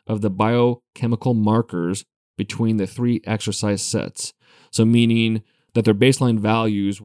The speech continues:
weren't different from test to test. The baseline was very similar.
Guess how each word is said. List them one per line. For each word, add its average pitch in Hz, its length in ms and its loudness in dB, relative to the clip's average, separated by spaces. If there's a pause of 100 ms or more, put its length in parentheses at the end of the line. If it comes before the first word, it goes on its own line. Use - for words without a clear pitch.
(120)
weren't 117 400 2
different 107 680 -2
from 107 380 0
test 117 380 -4
to 95 100 -6
test. - 520 -8
The 113 200 -4
baseline 113 400 2
was 101 120 -2
very 107 340 0
similar. 90 640 -4